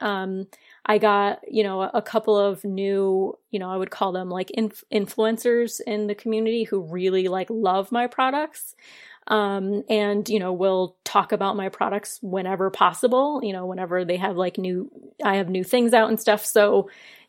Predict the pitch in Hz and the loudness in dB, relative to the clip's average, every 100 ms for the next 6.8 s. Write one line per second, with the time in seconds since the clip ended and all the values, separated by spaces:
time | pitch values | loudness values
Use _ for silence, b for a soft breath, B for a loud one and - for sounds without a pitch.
0 | 220 247 277 - 202 185 202 - 185 196 | 4 6 6 4 0 2 0 2 6 6
1 | 202 - - _ _ _ 240 220 208 190 | 6 2 -12 _ _ _ -14 -6 4 4
2 | 190 - 208 208 214 190 190 185 - - | 4 4 6 6 4 6 4 2 -4 -10
3 | - - 208 185 180 180 214 190 180 - | -8 -2 0 2 0 2 4 4 2 0
4 | 170 180 185 180 - 208 190 208 - 196 | 0 0 0 -2 2 2 2 -2 -2 0
5 | 180 175 226 185 214 - - 214 202 190 | 2 2 2 0 -2 -6 8 12 12 10
6 | 180 - - - - - - - | 6 2 2 -2 -2 0 2 0